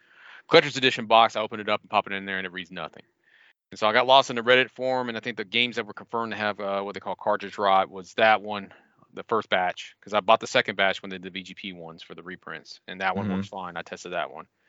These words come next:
Speaker 1: Uh, Pokemon Sapphire, no, Omega Red and, and Blue Sapphire, and then, uh, Fire Emblem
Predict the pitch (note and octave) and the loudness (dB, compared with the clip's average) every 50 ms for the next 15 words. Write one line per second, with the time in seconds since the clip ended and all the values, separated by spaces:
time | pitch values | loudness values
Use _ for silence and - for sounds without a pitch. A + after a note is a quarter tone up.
0 | _ _ _ _ - - _ _ - - G2+ G2+ G2 G2 F#2 - C3 C3 B2 - | _ _ _ _ -20 -20 _ _ -2 2 4 6 6 6 4 2 0 -2 0 0
1 | C3+ B2 A#2+ A#2+ A#2+ A#2+ A#2 A#2 A#2 A#2 A2+ A2+ - - - - - - - - | 0 4 4 4 6 6 6 4 4 2 0 -2 -6 -10 -12 -12 -12 -12 -12 -12
2 | - - - - - B2+ B2+ B2+ B2+ - _ - C#3 B2+ B2 B2 A#2+ A#2+ B2 B2+ | -12 -10 -6 2 6 8 8 8 8 6 _ 4 6 8 8 10 8 6 4 2
3 | A2 B2 C3 B2 A2+ G#2+ F#2+ G2 G#2 A#2 A#2+ A#2 B2 A#2 A2+ A#2 A#2 A#2 A2+ A2 | 2 4 4 4 4 2 -2 0 2 2 2 2 2 0 4 4 4 4 4 0
4 | G2+ G2 G2+ G2 G2 F#2 _ - - - G#2 G#2 G2 G2 G#2+ A2 - - G2+ F2+ | -2 -6 -10 -12 -12 -14 _ -20 -16 -12 -12 -12 -10 -8 -8 -10 -6 -6 -6 -6
5 | - - F2+ D#2+ D#2+ E2 E2+ _ _ _ _ _ _ _ _ _ _ - G2+ G2 | -4 -4 -4 -4 -4 -6 -8 _ _ _ _ _ _ _ _ _ _ -6 -4 -2
6 | G2+ G2+ G2+ G#2 G2+ G2+ G2+ G2 F#2 - - A2+ A2+ A2+ A2 G2+ G2+ G#2 G#2 G2 | 2 2 4 4 4 4 4 2 2 6 8 8 10 10 8 4 0 -4 -8 -10